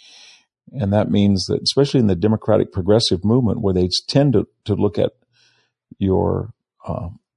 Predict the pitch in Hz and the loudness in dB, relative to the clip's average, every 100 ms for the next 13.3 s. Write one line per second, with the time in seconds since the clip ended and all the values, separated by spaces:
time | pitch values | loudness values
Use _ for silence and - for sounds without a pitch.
0 | _ - 98 104 104 104 87 82 78 - | _ -6 2 4 4 2 0 0 -4 -2
1 | 104 101 92 90 85 90 - 110 107 90 | 0 0 0 -2 -4 -6 0 0 0 -4
2 | 92 87 92 92 92 92 92 87 - 87 | -2 -2 -4 -4 -4 -4 -4 -8 -10 -10
3 | - - 127 117 - 90 90 90 - - | -10 -8 -6 -6 -8 -8 -6 -6 -6 -6
4 | - _ _ _ 101 92 - - - _ | -8 _ _ _ -6 -4 -2 -4 -8 _
5 | _ _ - 95 - - - - - - | _ _ -8 -6 -2 -2 0 -2 -2 2
6 | 123 98 101 101 - - 123 131 95 92 | 2 2 0 -2 -4 0 0 0 -2 -2
7 | 95 90 - - 127 107 - - - 95 | -4 -6 -6 -6 -6 -6 -10 -16 -16 -12
8 | 98 85 98 101 101 95 90 - - - | -8 -6 -4 0 0 0 -4 -10 -20 -20
9 | - - 123 123 117 107 117 104 101 92 | -8 0 0 2 0 2 2 2 2 0
10 | 92 - 107 101 98 90 - 101 107 104 | -2 -4 -2 0 -2 -2 -2 -2 -2 -4
11 | 98 - 101 95 95 98 _ _ _ _ | -4 -4 -2 -2 -4 -6 _ _ _ _
12 | _ - 95 95 95 90 87 - 87 82 | _ -6 0 2 2 2 -2 -4 -4 -4
13 | 98 104 | -2 -2